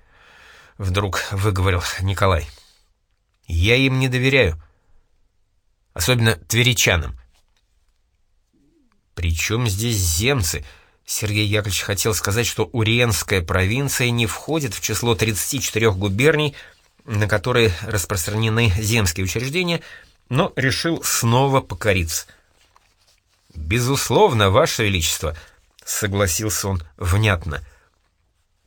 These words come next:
Император смотрел на него теперь с удивлением. «Но в Уренской губернии нет земства», — сказал он, дернув плечом.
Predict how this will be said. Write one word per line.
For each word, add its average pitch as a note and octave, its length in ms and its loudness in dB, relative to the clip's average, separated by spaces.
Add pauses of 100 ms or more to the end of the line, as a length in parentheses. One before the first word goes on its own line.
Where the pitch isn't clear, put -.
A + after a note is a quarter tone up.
Император G#2 680 0
смотрел B2+ 580 -2
на D3+ 80 -4
него A#2+ 240 -2
теперь - 340 -6 (400)
с - 180 -6
удивлением. G#2+ 720 -2 (2250)
«Но G#2+ 640 0
в G2 260 0
Уренской C3+ 640 2
губернии A#2+ 760 0
нет C#3 300 0
земства», — E2+ 800 0
сказал F#2 440 -2
он, F2+ 200 0 (260)
дернув F#2+ 520 2
плечом. - 380 -6